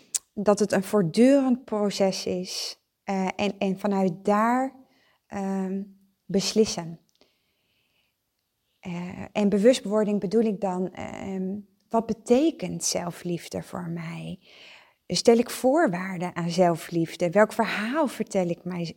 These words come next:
eh, hè, welk verhaal vertelde ik mijzelf? Eh, en, en misschien, welk verhaal vertel jij jezelf op dit moment? En, en hoe is mijn verhaal gekleurd door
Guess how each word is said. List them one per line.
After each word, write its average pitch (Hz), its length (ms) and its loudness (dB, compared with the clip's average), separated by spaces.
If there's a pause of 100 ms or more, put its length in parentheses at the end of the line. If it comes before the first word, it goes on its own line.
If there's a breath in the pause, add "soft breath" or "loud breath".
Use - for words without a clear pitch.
(120)
eh, 175 260 -6
hè, 214 320 -2
welk 240 200 4
verhaal 214 580 2
vertelde 190 380 -2
ik 170 120 -6
mijzelf? 175 520 -6 (520 loud breath)
Eh, - 160 -10
en, 202 140 -6
en 208 160 2
misschien, 214 420 2 (120)
welk 214 340 2
verhaal 208 340 0
vertel 220 760 0
jij 247 480 4
jezelf 175 460 -2
op 175 160 -6
dit 180 180 -6
moment? 170 500 -8 (500 loud breath)
En, 202 180 0
en 208 160 2
hoe 233 300 4
is 240 120 4
mijn 226 200 0
verhaal 220 320 -2
gekleurd 240 880 0
door 196 340 2